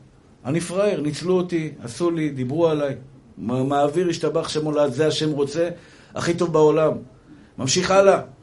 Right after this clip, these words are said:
ממשיך הלאה, זה רצון השם הכי טוב בעולם. "מי אני ומה חיי, בנפשי כעפר לכל תהיה."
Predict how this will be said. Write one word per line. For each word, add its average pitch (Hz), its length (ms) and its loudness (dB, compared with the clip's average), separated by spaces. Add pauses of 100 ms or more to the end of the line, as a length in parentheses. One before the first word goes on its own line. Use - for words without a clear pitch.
(460)
ממשיך 180 360 0
הלאה, 202 300 8
זה 160 160 4
רצון 202 360 4
השם 196 300 2
הכי 196 200 0
טוב 196 140 0
בעולם. 190 360 6
"מי 220 140 6
אני 202 220 4
ומה 202 200 2
חיי, 196 300 8
בנפשי 180 460 -2
כעפר 196 540 2
לכל 185 320 0
תהיה." 160 320 -4